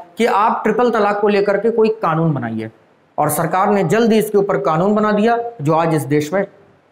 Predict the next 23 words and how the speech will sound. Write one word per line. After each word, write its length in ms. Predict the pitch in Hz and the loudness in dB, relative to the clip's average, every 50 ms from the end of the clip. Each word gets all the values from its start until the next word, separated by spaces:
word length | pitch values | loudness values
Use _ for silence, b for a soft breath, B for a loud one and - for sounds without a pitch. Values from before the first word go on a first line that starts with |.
| _ _ _ - | _ _ _ -4
लागू 260 | 165 160 143 123 117 127 | -2 0 0 0 -2 -4
भी 120 | 120 127 | -6 -8
है, 160 | 123 - - _ _ _ _ _ _ - | -14 -16 -20 _ _ _ _ _ _ -2
कि 60 | 165 | 0
अगर 160 | 160 180 185 | 0 2 2
आपने 240 | 180 175 180 190 175 | 2 0 0 0 0
किसी 160 | 175 165 175 | 0 2 2
को 80 | 180 170 | 0 0
तलाक 260 | 180 160 165 170 170 | 0 0 0 0 2
दिया, 240 | 165 165 185 208 233 - - 403 - - - - - | 2 2 2 2 2 0 -2 -4 -8 -10 -12 -6 -2
तीन 160 | 196 196 196 | 0 0 0
साल 220 | 175 185 170 160 156 | 0 0 0 0 0
की 120 | 165 151 | 0 -2
जेल। 200 | 127 135 123 - - - - _ _ _ _ _ _ _ _ _ _ _ _ _ _ _ _ - | 0 -2 -2 -4 -4 -12 -20 _ _ _ _ _ _ _ _ _ _ _ _ _ _ _ _ -12
सुना 200 | - - 233 240 | -4 -2 0 2
होगा 220 | 214 151 135 131 127 | 2 2 2 2 0
आप 140 | 120 - 127 | 0 -2 -4
लोगों 140 | 117 117 120 | -6 -8 -8
ने। 60 | 123 - _ _ _ _ _ _ _ _ _ _ _ _ _ _ _ _ _ _ _ _ _ _ - | -12 -18 _ _ _ _ _ _ _ _ _ _ _ _ _ _ _ _ _ _ _ _ _ _ 0
तो 80 | 269 | 2
ये 280 | 254 196 180 220 311 339 | 4 4 4 4 2 2
दोनों 480 | 339 175 151 190 214 247 285 339 330 - | 2 2 2 4 4 4 4 4 2 2
cases 560 | - 202 175 165 - 185 165 135 117 104 | 2 2 0 0 0 0 0 0 -2 -6